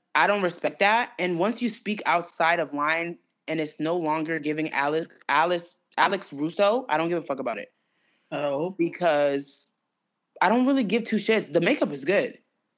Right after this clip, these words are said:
Speaker 1: But you personally, I'm not really concerned about you. Like, that's why I was so shocked when they put her on that Afrobeat song. And, and the, like, who really went out their way to be like,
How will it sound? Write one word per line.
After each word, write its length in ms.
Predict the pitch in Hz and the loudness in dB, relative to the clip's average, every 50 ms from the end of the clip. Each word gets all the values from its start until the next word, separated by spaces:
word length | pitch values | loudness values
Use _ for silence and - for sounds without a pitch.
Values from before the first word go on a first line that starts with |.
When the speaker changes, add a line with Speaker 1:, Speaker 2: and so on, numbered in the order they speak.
| _ _ | _ _
Speaker 1:
But 320 | 151 143 180 180 175 - 165 | 0 2 2 2 2 0 -2
you 240 | 143 180 247 277 - | 2 4 4 4 2
personally, 500 | - - 190 185 - - 254 262 269 - | 0 0 0 0 2 2 0 0 2 2
I'm 100 | 190 190 | 2 2
not 160 | 202 202 185 | 2 2 2
really 140 | 185 185 180 | 2 0 0
concerned 340 | 180 175 160 - - 160 | 0 -2 -4 -2 -2 -2
about 260 | 156 139 131 113 - - | 0 0 -2 -2 -4 -8
you. 160 | - - - - _ - _ _ _ _ _ _ _ _ _ _ - _ | -10 -12 -12 -16 _ -20 _ _ _ _ _ _ _ _ _ _ -16 _
Like, 300 | - 170 170 156 175 - - 170 | 2 2 2 2 0 -4 0 2
that's 180 | 175 214 254 - | 2 2 4 4
why 100 | 311 285 | 4 4
I 40 | |
was 140 | 269 240 - | 4 2 4
so 180 | - 214 214 220 | 4 2 2 4
shocked 260 | 220 208 190 196 196 | 4 2 2 2 0
when 120 | 196 190 | -2 0
they 60 | 180 165 | 0 -2
put 200 | 170 - 180 185 | 0 -2 0 2
her 100 | 202 190 | 4 2
on 120 | 165 165 | 2 4
that 160 | 165 170 165 - | 2 2 2 2
Afrobeat 420 | 151 156 - 185 175 165 185 180 | 0 0 0 -2 -2 -2 -4 -4
song. 400 | - - 143 147 165 185 208 240 - _ _ _ _ _ _ _ _ _ _ | -4 -4 0 0 0 0 -2 -6 -14 _ _ _ _ _ _ _ _ _ _
And, 240 | 190 208 190 185 - | -4 -2 -2 -2 -4
and 200 | 190 190 180 170 | -2 -4 0 0
the, 180 | 180 180 175 - - - - | 0 0 0 -6 -14 -2 0
like, 200 | 269 277 254 - - - _ _ - | 0 0 0 -2 -10 -20 _ _ -8
who 400 | - - 302 370 415 440 403 302 | 0 2 4 6 6 4 2 2
really 260 | 240 285 294 330 302 | 0 0 0 2 0
went 180 | 240 233 240 - | 0 0 0 0
out 160 | 226 240 233 | 0 2 2
their 140 | 220 202 185 | 0 0 0
way 160 | 180 208 208 | 0 0 0
to 40 | 190 | 0
be 80 | 180 | 0
like, 220 | 185 180 170 170 | 0 0 0 0